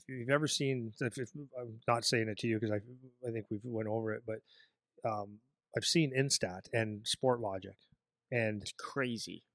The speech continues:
Speaker 1: so
Speaker 2: You wouldn't
Speaker 1: if
Speaker 2: believe it. If you've
Speaker 1: That's
Speaker 2: never
Speaker 1: right.
Speaker 2: seen this, you would not believe
Speaker 1: Right. So
Speaker 2: what
Speaker 1: yeah,
Speaker 2: they
Speaker 1: yeah,
Speaker 2: got.
Speaker 1: yeah, g-, that's what I'm saying. People
Speaker 2: Like,
Speaker 1: don't, would not
Speaker 2: they have
Speaker 1: believe.
Speaker 2: no idea.
Speaker 1: So you
Speaker 2: Yeah.
Speaker 1: might think, uh, how many times you watch, like, and it blows my mind, like, when I start thinking about it, right? So you think of a team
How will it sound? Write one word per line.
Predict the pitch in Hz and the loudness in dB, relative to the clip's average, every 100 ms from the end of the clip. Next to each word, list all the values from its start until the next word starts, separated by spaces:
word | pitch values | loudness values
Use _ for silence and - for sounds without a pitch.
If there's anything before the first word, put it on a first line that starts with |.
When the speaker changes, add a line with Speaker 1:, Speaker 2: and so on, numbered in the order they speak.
| _ | _
Speaker 1:
so | - - | 2 8
Speaker 2:
You | 151 | 10
wouldn't | 175 175 | 10 8
Speaker 1:
if | |
Speaker 2:
believe | 135 135 127 | 4 2 0
it. | |
If | - | 0
you've | 151 | 8
Speaker 1:
That's | 156 | 10
Speaker 2:
never | - | 10
Speaker 1:
right. | 113 | 6
Speaker 2:
seen | 123 156 | 6 2
this, | 165 156 - | 4 2 0
you | 127 151 | 2 4
would | 151 | 4
not | 127 131 | 4 4
believe | 113 113 110 | 2 0 4
Speaker 1:
Right. | 135 107 - _ | 6 4 0 _
So | - - | -2 2
Speaker 2:
what | 143 | 6
Speaker 1:
yeah, | 151 | 8
Speaker 2:
they | 147 | 8
Speaker 1:
yeah, | |
Speaker 2:
got. | 160 | 10
Speaker 1:
yeah, | 165 | 10
g-, | 139 143 | 10 6
that's | 151 175 | 6 8
what | 190 | 8
I'm | 151 | 8
saying. | 175 131 | 6 6
People | 170 156 | 6 6
Speaker 2:
Like, | 143 | 8
Speaker 1:
don't, | 151 | 6
would | 139 143 | 6 6
not | 143 139 | 6 6
Speaker 2:
they | 127 123 | 6 8
have | 123 | 8
Speaker 1:
believe. | 104 | 6
Speaker 2:
no | 127 120 | 4 2
idea. | 113 113 110 - | 2 -2 -4 4
Speaker 1:
So | - | 6
you | 139 180 | 8 10
Speaker 2:
Yeah. | |
Speaker 1:
might | 185 143 | 8 6
think, | - 156 - 135 | 4 2 2 -2
uh, | 127 120 | 0 2
how | 147 | 4
many | 156 | 4
times | 135 139 135 | 4 4 4
you | 127 | 2
watch, | 117 117 139 - | 4 4 4 2
like, | 127 131 | 4 6
and | 151 | 8
it | 170 | 8
blows | 180 254 | 10 10
my | 185 123 | 8 8
mind, | 127 139 107 | 8 6 4
like, | 110 | -2
when | 120 | 0
I | 117 117 | 0 0
start | 117 - 131 107 | 2 4 4 4
thinking | 135 131 117 | 0 0 0
about | 107 98 | -2 -4
it, | 101 | -4
right? | 104 143 - - - - | -2 -2 -6 -20 -20 -2
So | 139 | 2
you | |
think | 156 175 | 4 4
of | 147 | 4
a | 131 | 2
team | - 196 143 113 | 4 4 4 2